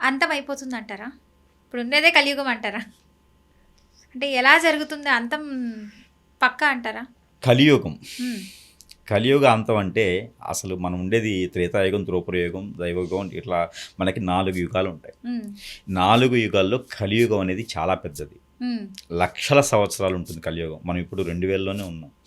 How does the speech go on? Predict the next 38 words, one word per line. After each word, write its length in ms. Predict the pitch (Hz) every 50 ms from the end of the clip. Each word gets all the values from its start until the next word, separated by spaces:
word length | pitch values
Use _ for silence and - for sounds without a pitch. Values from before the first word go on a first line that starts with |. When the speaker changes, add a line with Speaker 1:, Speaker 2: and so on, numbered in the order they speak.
| - 254
Speaker 1:
మ్మ్. 140 | 247 233 220 208 202 208 - _ - -
Speaker 2:
ఐదు 380 | 85 95 104 110 101 113 113
లక్షల 500 | 107 107 98 95 - - - - 95 95 92 - - - - _ - - -
పైచినుకు 800 | 95 101 117 113 - 120 117 113 117 - 117 107 92 87 80 - _ _ _ _ -
సంవత్సరాల 580 | - - 95 87 98 101 - - 113 107 104 101
పాటు 320 | 90 - 95 92 90 -
ఉండేది 260 | 90 87 87 90 110 123
కలియుగం. 480 | - - 82 85 87 82 73 73 73 - _ _ - 247
Speaker 1:
మ్మ్. 220 | 247 247 240 233
Speaker 2:
ఈ 40 | -
రెండు 260 | 92 92 92 107 113
వేలలోనే 460 | 120 123 120 120 120 117 117 120 135
మనది 320 | 139 127 117 107 104 104 98
ఏ 80 | 101
జన్మో 300 | 95 101 107 101 104 104
తెలియదు, 380 | 95 - 90 85 87 76 - - _ _ -
మూడో 200 | 90 90 92 85
Speaker 1:
మ్మ్. 100 | 101 92
Speaker 2:
జన్మో, 340 | 98 95 95 98 98 95 90
ఐదో 160 | 95 98 95
జన్మో, 340 | 87 95 92 95 95 92 90
ఆరో 140 | 90 92 90
జన్మో 240 | 85 87 87 95
తెలియదు. 360 | 92 - 85 85 82 78 - - - -
Speaker 1:
అవును. 160 | - 104 117
Speaker 2:
రుణ-, 500 | 123 120 - - - - - - - 95
రుణంత 300 | 104 113 123 131 120 127
రాత్రియే 420 | 117 113 113 113 - 113 123 131
జన్మ 340 | 117 98 104 95 95 95 95
అంటారనమాట. 720 | 95 95 90 82 85 82 82 80 73 73 76 - - 233
Speaker 1:
మ్మ్. 220 | 240 233 214 208 208 202 - _ -
Speaker 2:
అంటే 240 | 92 92 - 120 120
ఏ 340 | 120 107 98 101 107 120 117
జన్మలోనో 540 | 107 123 120 123 123 120 123 120 123 123 117
రుణం 300 | 104 101 98 104 110 110
ఉంటేనే 340 | 110 98 104 110 104 120
మళ్ళీ 260 | 139 127 104 101 107 107
జన్మగెత్తుతాం. 720 | 92 101 92 92 95 95 95 92 - 92 - - 76 73